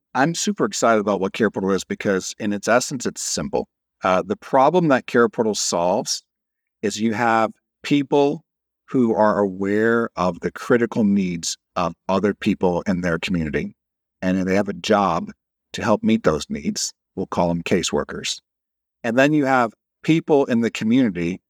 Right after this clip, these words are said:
who, if they were aware of those needs that are in proximity to them,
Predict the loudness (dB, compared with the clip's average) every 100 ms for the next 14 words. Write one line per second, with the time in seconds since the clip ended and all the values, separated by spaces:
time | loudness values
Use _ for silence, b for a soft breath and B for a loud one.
0 | _ -2 2 2 2 2 4 2 0 -4
1 | 0 2 2 2 2 2 2 0 0 -2
2 | -8 -10 -10 _ _ _ -2 0 0 -2
3 | -2 -2 -2 2 2 2 0 0 0 0
4 | -2 0 0 -2